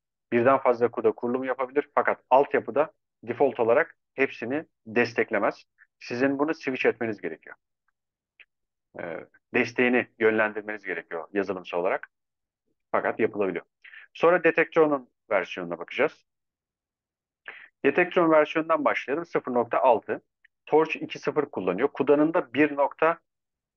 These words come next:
e, on bir nokta sekiz versiyonu kullanıyor. Şurada da detayları görebilirsiniz. Sonra Some Basic Setup kısmında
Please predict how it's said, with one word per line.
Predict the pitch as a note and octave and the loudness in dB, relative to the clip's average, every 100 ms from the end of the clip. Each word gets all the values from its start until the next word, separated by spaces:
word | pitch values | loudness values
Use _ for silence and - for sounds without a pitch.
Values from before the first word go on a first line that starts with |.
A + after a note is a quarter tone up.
| - | -8
e, | F#2+ | -2
on | C3 C3+ C#3 | 2 2 2
bir | D3 | 0
nokta | C3+ - D3+ | -2 -4 -10
sekiz | - - A#2+ _ - | -8 -10 -10 _ -2
versiyonu | A2+ A2 - A#2 B2 | 0 2 0 -4 -4
kullanıyor. | G2+ E2+ F2 C#3 _ _ _ _ _ _ | -6 -4 -4 -6 _ _ _ _ _ _
Şurada | - D#3 B2+ C3 | -2 2 2 4
da | C#3+ | 4
detayları | C3 A#2+ G#2 G#2+ C#3 - _ - | 2 2 2 2 0 -6 _ -2
görebilirsiniz. | A#2+ A2 A2 - G2+ _ _ _ _ _ _ _ - - - _ _ _ _ _ | 4 4 2 -10 _ _ _ _ _ _ _ _ -20 -20 -20 _ _ _ _ _
Sonra | - D#3 E3 E3+ _ _ _ _ _ | 2 4 4 2 _ _ _ _ _
Some | - D#3+ D#3 | -2 0 2
Basic | E3 D#3+ - | 2 0 0
Setup | D#3 C#3+ A#2 _ _ - | 2 2 0 _ _ -10
kısmında | A#2 - A2 A2+ D#3 | -10 -8 -4 0 0